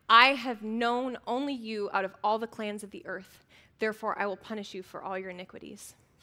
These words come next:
If you've read the book of Amos, it is not a fun read. <laughs>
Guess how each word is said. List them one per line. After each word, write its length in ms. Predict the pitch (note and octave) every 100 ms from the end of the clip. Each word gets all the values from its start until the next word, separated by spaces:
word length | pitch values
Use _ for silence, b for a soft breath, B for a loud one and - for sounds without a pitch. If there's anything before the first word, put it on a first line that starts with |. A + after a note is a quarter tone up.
| B B B
If 60 | C4
you've 160 | B3
read 180 | B3+ A#3
the 60 | A3+
book 140 | A#3
of 100 | G#3+
Amos, 520 | G3+ G3+ F#3+ - - - B B _
it 360 | A3+ A#3 - -
is 200 | A#3 G#3
not 180 | A3+ A3
a 80 | F#3
fun 300 | - F#3 E3+
read. 320 | C#3+ B2
<laughs> 40 | -